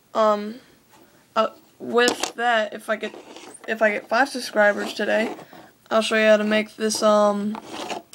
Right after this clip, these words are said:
little iPod Touch holding case,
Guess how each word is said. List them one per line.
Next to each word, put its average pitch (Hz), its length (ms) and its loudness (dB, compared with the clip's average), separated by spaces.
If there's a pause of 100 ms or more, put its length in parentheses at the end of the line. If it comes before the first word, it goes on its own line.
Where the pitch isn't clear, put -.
(480)
little 220 440 6
iPod 214 520 2
Touch 220 300 -6
holding 233 320 0
case, 214 280 0